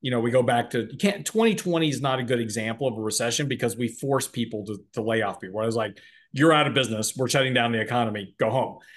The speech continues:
Um, so that, that, that right there, that's a really poor example of that. But if we go back to, and to your point, you know, you go back to any point in history,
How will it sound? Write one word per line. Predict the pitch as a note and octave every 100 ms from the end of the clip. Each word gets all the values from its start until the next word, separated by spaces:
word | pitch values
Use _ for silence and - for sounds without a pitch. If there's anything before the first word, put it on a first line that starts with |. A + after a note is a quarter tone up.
| - - -
Um, | D3 C#3 B2+ A#2+ -
so | E3+
that, | D#3 G3 G3+ D3 E3
that, | F3 F#3+ F#3 - D3
that | E3+ E3+
right | D3+ C3+
there, | C#3 C3 A#2+
that's | C3 B2+
a | C3+
really | C#3 F3+ F3+ D3 A2+ -
poor | - C3+ B2+ B2+
example | A#2 A2+ A#2+ A#2 A#2+ A2+
of | A2
that. | A#2
But | D3
if | D#3
we | G#3+
go | A#3+
back | G#3 F#3+ F#3
to, | E3 D3
and | D3
to | C#3+ D#3+
your | E3
point, | E3+ F3 C#3+ -
you | C3
know, | B2+
you | B2+
go | D3+
back | E3 E3+ D#3+
to | D3
any | B2+ E3 F3+
point | E3+ E3+ F3
in |
history, | D3 B2+ - A2 G2+ G2